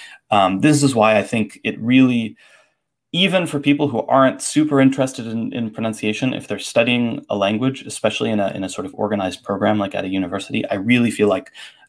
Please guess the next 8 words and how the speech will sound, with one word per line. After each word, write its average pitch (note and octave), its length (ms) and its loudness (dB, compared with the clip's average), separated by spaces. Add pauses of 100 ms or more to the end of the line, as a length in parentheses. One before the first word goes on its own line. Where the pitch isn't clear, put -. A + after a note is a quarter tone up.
um, F#2+ 280 0
more, G2+ 720 2 (540)
uh, F#2 520 2
time G2 720 0
should G2 240 -4
be G2 100 -4
spent F#2+ 480 -2 (100)
on F2+ 600 0